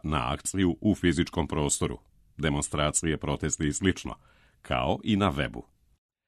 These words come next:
Ovo posljednje uključuje bombardovanje e-mailovima, to jest slanje poruka sa pritužbama na listu istih primalaca,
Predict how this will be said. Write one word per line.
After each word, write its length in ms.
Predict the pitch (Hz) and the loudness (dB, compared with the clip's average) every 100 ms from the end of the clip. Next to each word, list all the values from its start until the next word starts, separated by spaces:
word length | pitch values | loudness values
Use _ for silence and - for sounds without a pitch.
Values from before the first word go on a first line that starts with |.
| _ _ _ - | _ _ _ -12
Ovo 220 | - 90 | 0 2
posljednje 400 | 92 143 - 135 | 2 0 0 2
uključuje 480 | 95 104 123 139 101 - - | 2 2 0 4 4 2 -6
bombardovanje 960 | 80 69 87 85 101 67 69 69 69 73 - | -6 2 4 6 4 4 -2 0 0 -2 2
e-mailovima, 720 | 87 76 76 78 67 57 55 - - | 2 4 2 2 0 -2 -10 -12 -2
to 100 | 85 | 0
jest 200 | 82 - | 0 -4
slanje 440 | - 76 78 82 | -2 0 2 0
poruka 440 | - 85 92 90 | 2 2 2 2
sa 160 | 80 80 | 0 0
pritužbama 600 | - 87 107 76 69 65 | 2 2 2 0 0 0
na 120 | 67 | -2
listu 380 | 69 80 - 80 | 2 2 2 4
istih 320 | 82 - 73 | 2 2 -2
primalaca, 560 | - 78 76 58 - 62 | 0 0 0 0 -4 -4